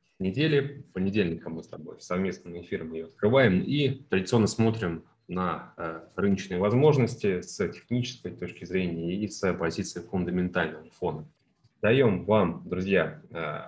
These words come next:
подсказки, именно на что стоит обратить внимание, э, где, по нашему, э, мнению, скрываются сейчас локальные возможности, которые можно использовать. Э, Виталий, ну, первое, наверное, что хочется спросить, э,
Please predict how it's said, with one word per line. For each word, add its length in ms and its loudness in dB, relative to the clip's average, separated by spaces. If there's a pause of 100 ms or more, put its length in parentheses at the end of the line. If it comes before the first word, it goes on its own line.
(160)
подсказки, 760 0
именно 400 2
на 140 2
что 200 -6
стоит 240 -6
обратить 380 -2
внимание, 560 4 (520)
э, 400 -2
где, 560 4 (120)
по 80 2
нашему, 460 -2 (160)
э, 120 -12 (240)
мнению, 380 0
скрываются 520 -2
сейчас 240 -18
локальные 360 -4
возможности, 480 -2
которые 320 -2
можно 300 -8
использовать. 500 -4 (1040)
Э, 240 4
Виталий, 300 8
ну, 400 4
первое, 240 8
наверное, 200 4
что 120 0
хочется 280 0
спросить, 520 0
э, 260 2